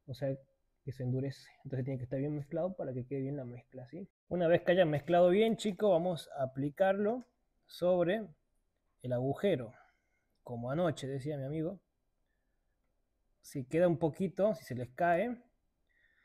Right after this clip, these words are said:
con quita esmalte podemos sacar lo que queda alrededor. La cosa es que quede el mismo relieve. Esto es como un, un plástico líquido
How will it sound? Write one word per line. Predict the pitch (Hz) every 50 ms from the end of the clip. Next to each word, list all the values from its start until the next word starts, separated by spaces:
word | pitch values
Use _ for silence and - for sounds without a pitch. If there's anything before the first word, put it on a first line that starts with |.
| _ _ _ _
con | _ - 202 214 226 240 233 233 233 - _ _ _ _ _ _ _
quita | - 156 143 - 175 175
esmalte | 165 196 214 220 214 214 214 - 202 208 208
podemos | 170 - 160 147 151 156 165 151 -
sacar | 156 139 - 160 160
lo | 180 165
que | 147 135
queda | - - 147
alrededor. | 151 139 123 131 135 147 170 196 202 160 127 - - _ _ _
La | 135 131 127
cosa | - 147 147 139 160
es | 139
que | 143 127 127
quede | - 139 143 160 185 240 - _ _ _ _ _ _ _ _ _ _ _ _ _ _
el | - 143 139
mismo | 151 175 190 180 196 185
relieve. | 156 147 143 147 156 156 131 113 113 - - _ _ _ _ _ _ _ _ _ _ _ _ _ _ _ _ _ _ _ _ _ _ _ _ _ _ _ _ _ _ _
Esto | - 147 - - 160
es | -
como | - - 190 196 190 196 202 208 226 - -
un, | 170 151 143 139 156 175 185 196 - _ _ _ _ _ _ _ _ _ _ _ _ _ _ _ _ -
un | 143 127
plástico | 131 151 196 202 - - 214 180 - 226
líquido | 247 277 285 233 262 262 247 247 277 277